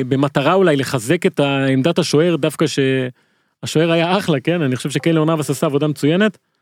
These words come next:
אבל, אה, אנחנו מקבלים עכשיו קבוצה שכל, כמעט כל חוליה סופ-, סובלת עכשיו מחוסר ביטחון, אה,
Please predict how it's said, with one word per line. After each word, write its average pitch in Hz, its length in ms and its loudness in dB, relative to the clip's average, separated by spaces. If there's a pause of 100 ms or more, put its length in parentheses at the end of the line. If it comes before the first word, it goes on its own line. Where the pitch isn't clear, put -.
(1000)
אבל, 135 400 -2
אה, 135 540 0 (840)
אנחנו 143 220 0
מקבלים 156 380 0
עכשיו 170 200 -2
קבוצה 131 480 -4 (300)
שכל, 208 680 2 (540)
כמעט 180 400 2
כל 190 220 2
חוליה 175 500 0
סופ-, 160 420 -2
סובלת 156 420 -2
עכשיו 147 220 -2
מחוסר 139 440 -2
ביטחון, 151 500 -2 (520)
אה, 139 140 0